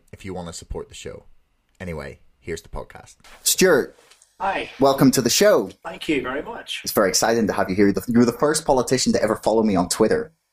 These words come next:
Speaker 2: Wow. <laughs> I'll take that as a compliment.
Speaker 1: Yeah, I mean, I, yeah, take that as a compliment. I was pretty pleased when I saw it. I was like, "Oh, someone, someone actually, like, someone who's in a position of some power thinks that I'm not insane." So that, that was a nice start.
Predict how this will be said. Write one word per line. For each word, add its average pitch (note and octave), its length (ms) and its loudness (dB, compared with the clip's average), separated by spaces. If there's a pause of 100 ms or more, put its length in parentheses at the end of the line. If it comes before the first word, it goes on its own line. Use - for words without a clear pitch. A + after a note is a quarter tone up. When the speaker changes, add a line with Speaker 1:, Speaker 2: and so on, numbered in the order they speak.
(200)
Speaker 2:
Wow. A2+ 460 -4 (260)
<laughs> A#3+ 680 2 (720)
I'll B2 140 -4
take E3+ 200 0
that D3 140 2
as - 140 -2
a - 60 -10
compliment. - 520 2
Speaker 1:
Yeah, A2 280 4 (100)
I C3 80 2
mean, D#3 160 4
I, C#3 300 2 (100)
yeah, E3+ 220 6
take - 220 0
that C#3 100 4
as A2+ 80 2
a A#2+ 40 0
compliment. A2 380 2
I A#3 60 2
was A3+ 100 2
pretty A2 220 -2
pleased G2+ 360 0
when G2+ 80 4
I F#2 60 4
saw F#2+ 220 2
it. - 20 -2
I B2 60 -4
was - 100 -2
like, A#2+ 100 2
"Oh, A3+ 240 -2 (120)
someone, B2 500 2
someone E3 340 2
actually, C#3+ 380 2
like, A2+ 260 2
someone D3+ 280 4
who's A#2 240 6
in C#3 420 8
a - 60 0
position A#2+ 400 4
of A2 120 4
some C3+ 380 2
power A#2 440 2 (100)
thinks A#2 240 2
that G2 120 4
I'm G#2+ 140 4
not A2 200 6
insane." G2 600 2 (100)
So - 160 0
that, G#2 180 2
that A2+ 120 4
was A2+ 120 0
a A2 40 4
nice F#2 280 4
start. D#2 440 0